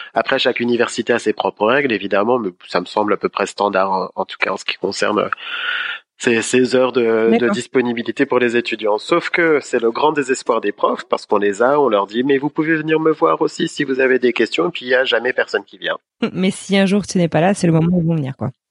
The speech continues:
Speaker 1: Voilà,
Speaker 2: <laughs>
Speaker 1: exactement. Si un jour t'es pas là, c'était, euh, le, c'est le moment où ils vont venir et ça va être le drame parce que t'étais pas là le jour où ils avaient besoin de toi.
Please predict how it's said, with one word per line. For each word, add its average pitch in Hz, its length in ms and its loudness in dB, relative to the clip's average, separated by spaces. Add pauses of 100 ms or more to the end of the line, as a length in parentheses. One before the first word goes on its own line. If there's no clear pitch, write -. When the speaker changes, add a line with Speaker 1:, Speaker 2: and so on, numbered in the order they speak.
Speaker 1:
Voilà, 151 320 4
Speaker 2:
<laughs> - 0 -
Speaker 1:
exactement. 143 460 4
Si - 120 -2
un 123 100 4
jour 131 160 2
t'es 135 140 0
pas 127 160 2
là, 156 220 2
c'était, 127 300 -2
euh, 127 360 4
le, 117 180 -2
c'est 139 140 -2
le 131 60 0
moment 131 180 2
où 135 60 4
ils 127 60 -4
vont 120 100 -2
venir 135 240 -6
et 143 40 -8
ça 123 160 -2
va 113 100 0
être - 100 -6
le 104 120 -4
drame 139 300 0
parce 110 180 0
que - 60 0
t'étais 110 340 -2
pas 101 160 2
là 131 160 2
le 110 200 -2
jour 139 260 0
où 127 80 0
ils 117 160 0
avaient 110 180 2
besoin 113 320 0
de 135 80 -6
toi. 110 180 0